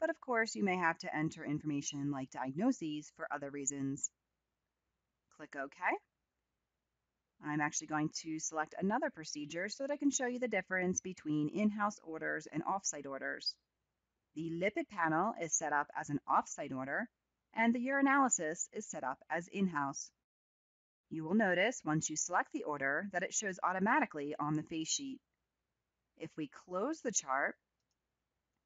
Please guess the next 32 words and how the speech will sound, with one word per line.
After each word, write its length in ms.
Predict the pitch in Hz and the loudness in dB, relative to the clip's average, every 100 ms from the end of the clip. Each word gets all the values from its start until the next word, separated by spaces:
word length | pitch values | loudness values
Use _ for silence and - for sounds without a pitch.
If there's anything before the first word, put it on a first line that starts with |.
| _ _ _ _ _ _ | _ _ _ _ _ _
we 100 | 170 | -6
will 120 | 160 | -2
also 360 | - 175 226 294 | 2 2 2 0
see 260 | 262 - 170 | -2 -2 -2
the 100 | 151 | -2
reminder 560 | 151 151 143 226 302 - | 0 4 6 6 4 0
for 160 | 160 147 | -4 -4
the 140 | 147 | -6
order 440 | 143 139 139 156 - _ _ | -4 -2 0 0 -4 _ _
on 220 | 185 240 | 4 8
our 120 | 294 262 | 8 4
to-do 280 | 175 143 | 0 -4
list 440 | 139 135 143 - - _ - | -2 -2 -2 -6 -10 _ 0
under 240 | 165 175 | 2 2
the 140 | 208 - | 0 -4
Orders 380 | 139 135 147 - | -6 -6 -8 -2
tab. 340 | 180 165 139 151 _ _ _ _ _ _ _ _ _ _ _ _ _ _ _ _ _ - | 4 4 4 -2 _ _ _ _ _ _ _ _ _ _ _ _ _ _ _ _ _ -4
So 160 | 254 | 2
at 160 | 247 247 | 2 2
this 200 | 311 - - | 0 0 -2
point, 320 | 175 175 - | 2 2 0
we've 220 | 180 - | -6 -8
clicked 380 | - 165 185 - | -4 0 0 4
off 260 | 175 196 | 4 4
the 100 | - 190 - | 0 -8 0
properly 440 | 147 147 180 202 | 2 2 0 -2
configured 560 | - 302 208 175 233 240 | 4 4 4 -2 0 4
lab 280 | 147 143 170 - 165 | 4 4 0 -12 -6
through 260 | 165 170 | -2 0
a 100 | - | 0
procedure 540 | 196 220 - 170 156 165 | -4 -4 -4 -4 -2 -2
checklist, 640 | - 165 - 147 135 - | 2 2 2 -2 -2 -4